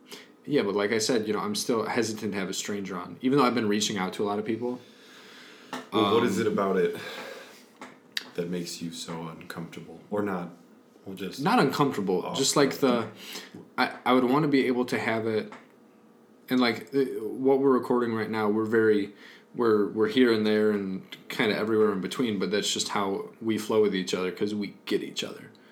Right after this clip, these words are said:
Speaker 1: But if I had a stranger on, I feel like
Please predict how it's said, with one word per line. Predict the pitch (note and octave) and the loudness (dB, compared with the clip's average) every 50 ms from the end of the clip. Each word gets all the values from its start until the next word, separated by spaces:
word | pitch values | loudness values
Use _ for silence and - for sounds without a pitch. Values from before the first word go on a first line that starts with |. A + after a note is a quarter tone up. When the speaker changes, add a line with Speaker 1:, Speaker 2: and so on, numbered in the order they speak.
| - - - - - - - - - | -20 -20 -20 -20 -20 -20 -20 -20 -12
Speaker 1:
But | - - A2 G#2 G2+ F#2 F2 - - - _ - | -4 0 2 2 2 2 0 -6 -12 -18 _ -14
if | - - - | -10 -6 -4
I | A2 | -2
had | A2 G2+ | -2 0
a | G2+ | 0
stranger | F2 - - - - - C3+ D3+ E3+ E3+ C#3 A#2 G#2 G2 | 0 -2 -2 -2 0 2 2 4 4 4 4 4 4 4
on, | F#2 F2+ F2+ F2+ F2+ F#2 F#2 - - - - - _ _ _ _ _ _ _ _ _ _ _ _ _ - - - - | 4 0 -4 -6 -8 -10 -12 -16 -18 -20 -20 -20 _ _ _ _ _ _ _ _ _ _ _ _ _ -20 -20 -14 -10
I | G2 G2+ G#2 A2 G#2+ G#2+ G#2+ - - - - - - _ - | -4 0 2 4 4 4 2 -2 -6 -8 -12 -20 -20 _ -20
feel | - - - - - B2 A#2+ A2+ | -18 -14 -8 -2 0 0 2 2
like | G#2+ G#2 G2 G2 G2 G2 F#2+ - - - | 2 2 2 0 -2 -4 -6 -8 -12 -20